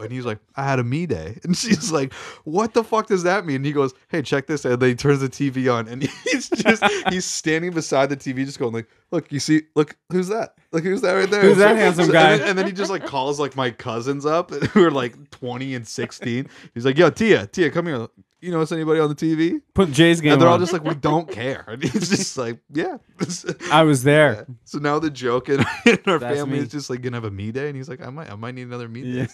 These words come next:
Speaker 1: soon." And she's just like, "What psycho just goes to Toronto on their own and doesn't fucking say anything to anybody?"
Speaker 2: Yeah, you should say something.
Speaker 1: It's
Speaker 2: That's pretty
Speaker 1: crazy.
Speaker 2: wild.
Speaker 1: Yeah, like, they live in, like, fucking Penetang. Like, <laughs> it's, like, not like they're
Speaker 2: <laughs>
Speaker 1: close.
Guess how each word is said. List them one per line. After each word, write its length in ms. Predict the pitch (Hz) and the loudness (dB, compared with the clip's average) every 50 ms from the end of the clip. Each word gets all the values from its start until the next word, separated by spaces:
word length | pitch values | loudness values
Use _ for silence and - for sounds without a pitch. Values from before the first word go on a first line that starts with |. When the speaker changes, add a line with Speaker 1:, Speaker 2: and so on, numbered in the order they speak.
| - - - - 339 349 | -12 -18 -12 -8 -8 -8
Speaker 1:
soon." 260 | - - - - - - | -8 -8 -10 -10 -6 -4
And 140 | 381 339 | -4 -4
she's 140 | - - 311 254 | -4 -6 -8 -8
just 100 | 190 196 | -8 -8
like, 160 | 175 160 143 | -8 -10 -10
"What 240 | 175 220 262 - - | -10 -10 -10 -8 -8
psycho 540 | - - - 233 202 226 208 175 208 160 | -8 0 2 2 2 2 0 2 0 0
just 280 | 151 147 143 - - - | 0 -2 -6 -8 -10 0
goes 300 | - 175 170 180 190 185 | 2 4 4 4 4 2
to 120 | - 185 175 | -2 -8 -8
Toronto 480 | - - 147 151 151 160 170 170 156 | -8 -6 -4 -2 0 0 0 0 2
on 100 | 147 143 | 0 0
their 180 | 139 135 131 131 | 0 0 0 2
own 280 | 135 139 143 131 113 110 | 2 2 2 0 -2 -4
and 100 | 113 113 | -4 -4
doesn't 240 | 135 135 139 135 | -4 -4 -4 -6
fucking 380 | 127 - 147 143 143 - 135 131 | -6 -6 -6 -6 -6 -6 -10 -12
say 420 | - - - 147 127 131 143 135 - | -12 -12 -10 -8 -6 -4 -6 -6 -8
anything 420 | - 113 104 101 95 95 98 95 95 | -10 -12 -12 -12 -14 -14 -14 -14 -12
to 60 | 92 | -12
anybody?" 140 | 90 - 131 | -8 -6 -4
Speaker 2:
Yeah, 80 | 113 110 | -2 0
you 120 | 113 - | 0 2
should 180 | - 185 160 131 | 2 2 2 4
say 200 | 127 117 107 98 | 2 2 2 2
something. 240 | 110 104 95 101 | 0 -2 -2 -2
Speaker 1:
It's 80 | 101 104 | -2 0
Speaker 2:
That's 160 | 113 117 120 156 | 0 0 2 4
pretty 220 | 143 143 113 - | 4 4 4 4
Speaker 1:
crazy. 120 | 101 95 | 2 0
Speaker 2:
wild. 300 | 92 87 87 87 92 95 | 0 -2 -2 -4 -4 -4
Speaker 1:
Yeah, 200 | 117 123 104 85 | -2 -2 -2 -2
like, 160 | 87 104 110 - | -2 -2 0 0
they 100 | 123 123 | 0 2
live 200 | 127 139 139 147 | 2 0 0 0
in, 60 | 139 | -2
like, 180 | 131 120 104 | -4 -4 -4
fucking 360 | - - 131 123 - 110 101 92 | -6 -8 -8 -8 -6 -8 -8 -6
Penetang. 560 | 110 113 120 113 92 - 82 73 - - - | -6 -6 -6 -6 -8 -10 -14 -18 -18 -16 -12
Like, 160 | 98 95 92 | -12 -10 -4
<laughs> 40 | - | -4
it's, 320 | 123 - - - 175 - | -4 -4 -2 -4 0 2
like, 160 | 220 214 151 | 2 2 2
not 200 | 151 151 151 147 | 2 0 0 0
like 160 | 170 156 156 - | -2 -6 -6 -6
they're 140 | 175 160 | -6 -4
Speaker 2:
<laughs> 20 | 135 | -2
Speaker 1:
close. 480 | 147 147 131 117 107 98 104 110 - | 0 0 0 -2 -4 -8 -10 -10 -10